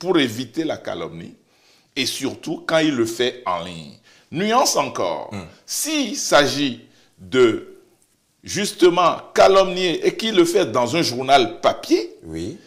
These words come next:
Speaker 1: le, la sanction n'est pas la même s'il le fait en ligne.
Speaker 2: Hmm.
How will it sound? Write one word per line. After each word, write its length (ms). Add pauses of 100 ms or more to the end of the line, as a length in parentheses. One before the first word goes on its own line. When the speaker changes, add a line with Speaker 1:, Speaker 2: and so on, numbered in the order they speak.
(100)
Speaker 1:
le, 240 (160)
la 280
sanction 500
n'est 140
pas 180
la 160
même 480
s'il 360
le 100
fait 480
en 220
ligne. 360
Speaker 2:
Hmm. 160